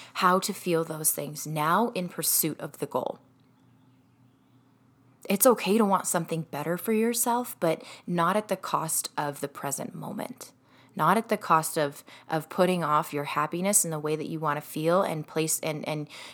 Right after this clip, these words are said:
knowing your worth in the happy, in the happy moment, in the present moment. So on the flip side, how do we know if a goal is helping you? What are some prompts that we can start thinking about there?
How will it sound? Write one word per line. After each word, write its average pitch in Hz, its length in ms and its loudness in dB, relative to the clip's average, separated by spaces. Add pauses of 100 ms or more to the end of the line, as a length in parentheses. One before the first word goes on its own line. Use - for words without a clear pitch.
knowing 165 360 0
your 160 180 0
worth 147 440 0
in 156 120 -4
the 156 60 -6
happy, 147 440 -8
in 151 160 -4
the 147 80 -8
happy - 320 -8
moment, 143 380 -8
in 185 120 6
the 185 80 6
present 156 520 -6
moment. 139 360 -8 (3750)
So 247 400 6
on 180 160 2
the 185 80 -2
flip - 320 0
side, 127 420 2 (520)
how 247 140 6
do 285 80 6
we 285 120 6
know 233 380 8
if 202 140 -2
a 196 80 4
goal 180 340 4
is - 180 -4
helping 202 480 0
you? - 140 -8
What 170 160 -2
are 202 80 -2
some 208 340 0 (300)
prompts 175 380 2
that 180 120 0
we 170 100 0
can 165 140 -4
start 160 220 0
thinking 160 320 -6
about 160 340 -4
there? 170 400 -2